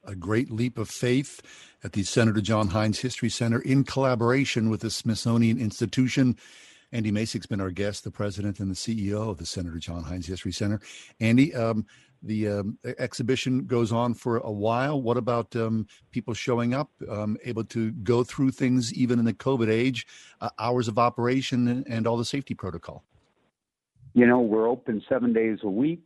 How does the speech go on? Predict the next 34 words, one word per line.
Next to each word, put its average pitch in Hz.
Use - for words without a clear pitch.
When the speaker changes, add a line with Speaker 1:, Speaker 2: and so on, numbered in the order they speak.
Speaker 2:
from 87
ten 127
to 92
five. 139
Uh, 95
we 98
ask 113
that 110
people 104
wear 113
their 104
masks. 127
Our 87
staff 117
are 104
similarly 120
masked. 117
Uh, 90
we 92
scrub 131
that 135
museum 127
down, 123
uh, 110
every 120
day. 110
We 104
have 98
great 120
filter 123
systems 110
required 104
by 85
the 85